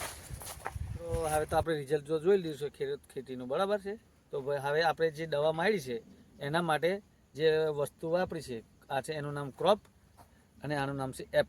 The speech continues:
ટી. તો આ બે દવા એ કામ કરે છે કે ગ્રોથ અને વિકાસ, ગ્રોથ પ્રમોટરનું કામ કરે છે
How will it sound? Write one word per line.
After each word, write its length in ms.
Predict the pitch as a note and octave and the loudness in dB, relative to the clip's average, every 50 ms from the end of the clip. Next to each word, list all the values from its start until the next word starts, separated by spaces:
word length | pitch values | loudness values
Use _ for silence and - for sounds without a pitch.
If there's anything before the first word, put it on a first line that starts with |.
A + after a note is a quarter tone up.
| - | 0
ટી. 140 | - A2 F#2+ - - - - - - | -14 -14 -14 -16 -18 -20 -20 -12 -4
તો 140 | - C#3+ D#3 - - | -2 -2 -2 0 2
આ 120 | - D#3 | 2 2
બે 220 | F3 F3 F#3 G3 F#3 | 4 6 6 6 6
દવા 360 | E3+ D#3+ D#3 D#3+ D#3+ E3 D#3+ - - - - - - | 6 6 6 6 6 4 2 0 -8 -14 -8 -2 0
એ 80 | G3 | 2
કામ 240 | F#3 - D3+ D3 C3+ | 4 4 4 2 2
કરે 240 | A#2+ C#3+ C#3 C#3 C3 | 2 0 2 2 0
છે 260 | - - D3 D#3 F3 - - - - - - - - - | 0 -2 -4 -4 -4 -6 -8 -14 -14 -16 -16 -14 -10 -6
કે 240 | D3+ D#3 D#3 D#3 | -4 -2 -2 -2
ગ્રોથ 300 | C#3+ B2+ D3 F3 G3 G#3 - - - - - - - | -2 0 2 4 4 4 2 0 -12 -18 -16 -10 -6
અને 140 | D3 D#3 D3+ | -4 -4 -4
વિકાસ, 320 | D3+ D3 - D#3+ C3 A2 - - - - - | -4 -2 2 4 2 2 2 -6 -14 -6 0
ગ્રોથ 180 | E3 F#3 G3 - | 2 2 2 2
પ્રમોટરનું 720 | - D3 C#3+ C3+ C3+ B2+ A2+ C3 B2+ G#2+ - C3+ B2+ B2+ A2+ | 0 -4 -2 -2 -2 -2 -2 -4 -4 -4 -6 -8 -8 -8 -6
કામ 180 | B2+ A#2 A2+ | -6 -6 -6
કરે 240 | G#2 - A#2 A#2+ A#2 | -6 -6 -6 -6 -6
છે 200 | A2 D3+ E3 G3 | -6 -6 -6 -6